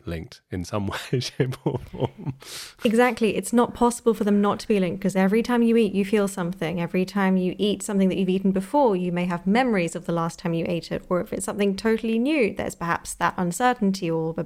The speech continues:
Speaker 2: the fear factor that comes in and plays a role with that.
Speaker 1: Hmm.
Speaker 2: The other part also that we haven't really mentioned is that not eating in response to emotions is also a form of emotional eating,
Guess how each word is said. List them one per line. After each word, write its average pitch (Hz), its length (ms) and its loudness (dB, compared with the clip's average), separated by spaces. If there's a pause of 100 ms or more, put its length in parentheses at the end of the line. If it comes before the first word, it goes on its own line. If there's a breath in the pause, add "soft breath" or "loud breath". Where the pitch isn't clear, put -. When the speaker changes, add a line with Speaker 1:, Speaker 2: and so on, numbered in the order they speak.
Speaker 2:
the 180 100 -2
fear 247 340 2
factor 196 380 -4
that - 160 -4
comes 180 320 -2
in 233 160 2
and 208 160 -6
plays 190 240 0
a 185 80 0
role 254 180 2
with 196 200 -4
that. - 200 -4 (240 loud breath)
Speaker 1:
Hmm. 98 220 -8 (200 loud breath)
Speaker 2:
The 240 80 10
other 349 140 4
part 185 380 4
also 180 300 0
that - 120 0
we 185 100 2
haven't 185 340 4
really 175 180 0
mentioned 175 400 -2
is 180 160 0
that 185 400 2
not 196 460 6
eating 175 440 -2
in 165 120 -2
response 170 440 -4
to 190 100 -2
emotions 175 500 -2
is 170 100 -4
also 180 560 -4
a 190 80 -2
form 190 240 0
of 170 80 -2
emotional 170 460 -2
eating, 185 360 -6